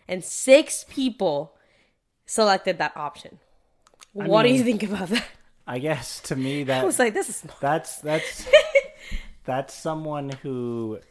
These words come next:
Speaker 2: literally, eh, they, they don't wanna accept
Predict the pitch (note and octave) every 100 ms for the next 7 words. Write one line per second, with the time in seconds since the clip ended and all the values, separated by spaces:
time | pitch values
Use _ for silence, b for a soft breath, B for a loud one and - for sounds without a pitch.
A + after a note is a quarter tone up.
0 | - A#2 A#2+ A#2+ B2 B2 B2 A#2+ _ _
1 | _ _ _ - F2 - - D#3 B2+ A#2+
2 | A2+ - _ A#2+ A2+ G#2+ - A2 A2 A#2
3 | A2+ _ _ - A2 A2 G#2 - A2+ -
4 | -